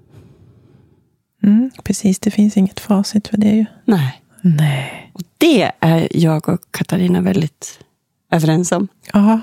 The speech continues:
Speaker 3: Mm.
Speaker 2: Vi är överens om mycket.
Speaker 1: Ja.
Speaker 2: Ja.
Speaker 1: Mm.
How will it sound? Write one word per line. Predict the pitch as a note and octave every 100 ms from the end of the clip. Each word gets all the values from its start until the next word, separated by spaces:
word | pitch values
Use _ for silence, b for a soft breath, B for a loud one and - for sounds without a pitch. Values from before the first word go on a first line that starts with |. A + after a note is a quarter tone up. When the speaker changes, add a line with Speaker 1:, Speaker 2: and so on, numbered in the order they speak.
| -
Speaker 3:
Mm. | F#3
Speaker 2:
Vi | G3 A3
är |
överens | G3 C3+ D3+
om | A#2+
mycket. | - - D3+ -
Speaker 1:
Ja. | - G3 F#3 G3+ _ -
Speaker 2:
Ja. | F3 - _ _
Speaker 1:
Mm. | G#3